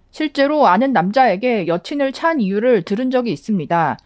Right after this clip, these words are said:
물론 성격적인 부분도 있겠지만 외모가 마음에 들지 않아서인 경우도 굉장히 많았습니다.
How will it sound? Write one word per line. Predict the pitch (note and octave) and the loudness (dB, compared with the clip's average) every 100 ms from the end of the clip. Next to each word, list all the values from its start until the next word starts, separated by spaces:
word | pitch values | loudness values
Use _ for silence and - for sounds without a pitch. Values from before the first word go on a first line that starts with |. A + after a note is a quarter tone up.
| _ - _ | _ -20 _
물론 | G#3 A#3+ C4+ C4+ | 0 2 2 2
성격적인 | E4+ E4 E4 D#4 C#4 C#4 | 0 0 0 2 0 0
부분도 | F3 G3+ A3+ | -2 -2 0
있겠지만 | G3 - G3 - G3 A#3 E3+ A2+ | -2 -2 -4 -2 2 2 2 -2
외모가 | F#3 G3 A#3 B3+ | -2 0 2 2
마음에 | A3 D#3 G3 A3 | 4 4 2 0
들지 | - E3+ G3 | -4 -6 -2
않아서인 | D#3 F#3 A#3+ B3+ A#3 A3+ | -2 0 -2 -2 -2 -2
경우도 | F#3+ D3+ E3+ A3+ | -4 -4 -2 -2
굉장히 | - F#3 G#3+ C4 A3+ | -2 -4 0 0 2
많았습니다. | C#3+ G#3+ - F#3 D#3 D3 D#3+ C#3 | 2 0 -4 -8 -4 -2 -2 -2